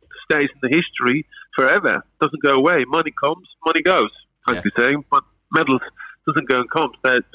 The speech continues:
Speaker 1: they stay forever once you have it, you know. And at Grasshoppers, I was, uh, I think we had one of the, if I look back, one of the most successful years that I was there. These five, six years I was there, one of the most successful ones,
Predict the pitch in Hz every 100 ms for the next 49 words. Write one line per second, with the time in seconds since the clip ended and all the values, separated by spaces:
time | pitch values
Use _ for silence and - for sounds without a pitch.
0 | - - 131 - 175 131 - 147 - -
1 | - 117 - 117 160 - - 117 113 139
2 | - - - - - 139 120 143 - 147
3 | - 135 143 135 139 131 139 139 - -
4 | - 139 131 127 123 117 117 120 117 117
5 | 113 - - - _ _ _ _ - 113
6 | 113 - 135 110 - 127 123 123 123 -
7 | - 131 - 139 131 123 147 160 - 131
8 | 127 123 123 160 208 117 120 - 131 123
9 | 131 - 135 127 123 117 117 151 117 -
10 | _ 127 131 127 131 - - 175 - 135
11 | 107